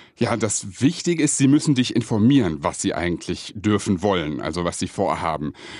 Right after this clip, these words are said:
Im Browser, da setzt man da ja schnell mal ein Häkchen bei irgendwelchen Geschäftsbedingungen, ohne sich das genau anzusehen,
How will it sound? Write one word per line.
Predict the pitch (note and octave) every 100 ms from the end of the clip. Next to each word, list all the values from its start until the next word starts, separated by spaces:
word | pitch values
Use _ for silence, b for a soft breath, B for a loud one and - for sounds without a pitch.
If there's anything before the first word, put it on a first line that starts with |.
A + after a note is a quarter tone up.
| B
Im | A2 G#2+ G#2 G#2+ -
Browser, | G2 F#2 B2 D3+ C#3+
da | A#2+ A2
setzt | A2+ -
man | A2+ A2
da | G2+
ja | G2
schnell | F2 A#2 C#3+
mal | B2 G2
ein | F2
Häkchen | A2+ D#3 - C#3
bei | A#2+ A2
irgendwelchen | G#2 G#2+ F2+ F#2+
Geschäftsbedingungen, | E2+ - - - - G#2+ B2 A#2+ A#2 A#2 A#2
ohne | A#2 A2+
sich | G2+ G#2
das | G#2
genau | - D#3 -
anzusehen, | G2 B2+ A#2+ A#2+ A#2